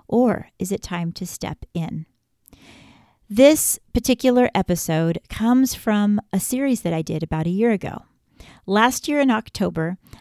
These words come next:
I did seven days worth of episodes all on the subject of bullying. It's so important that we understand,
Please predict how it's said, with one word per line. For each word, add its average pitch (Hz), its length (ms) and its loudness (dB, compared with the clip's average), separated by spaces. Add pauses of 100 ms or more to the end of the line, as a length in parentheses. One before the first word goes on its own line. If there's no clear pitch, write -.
I 202 100 0
did 185 220 0
seven 196 600 0 (180)
days 175 420 -2
worth - 380 -6
of - 80 -10
episodes 160 640 -4 (160)
all 220 380 4
on 208 100 0
the 196 120 0
subject 170 520 -6
of 160 140 -6
bullying. 160 320 -4
It's - 160 -8
so 269 200 0
important 240 440 0
that 214 80 2
we 185 160 -2
understand, 185 840 -2